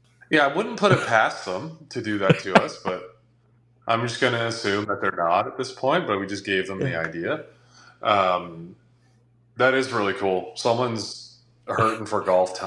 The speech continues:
Speaker 1: content if they're listening to us, but I appreciate it.
Speaker 2: We're, uh, we're almost at the th-,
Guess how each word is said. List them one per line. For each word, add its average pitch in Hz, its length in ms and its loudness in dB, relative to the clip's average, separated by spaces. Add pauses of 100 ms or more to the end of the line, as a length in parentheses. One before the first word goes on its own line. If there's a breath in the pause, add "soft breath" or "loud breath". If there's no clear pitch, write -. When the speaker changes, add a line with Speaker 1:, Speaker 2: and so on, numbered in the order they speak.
Speaker 1:
content 104 500 -2
if 107 100 -10
they're 92 120 -4
listening 95 380 -6
to 90 100 -4
us, 92 200 -2 (120)
but 95 120 -4
I 87 140 0
appreciate 90 440 -8
it. 82 180 -12 (440 loud breath)
Speaker 2:
We're, 110 420 12
uh, 101 380 12 (140)
we're 113 200 12
almost 117 340 12
at 107 260 8
the 101 540 8 (880)
th-, - 220 -20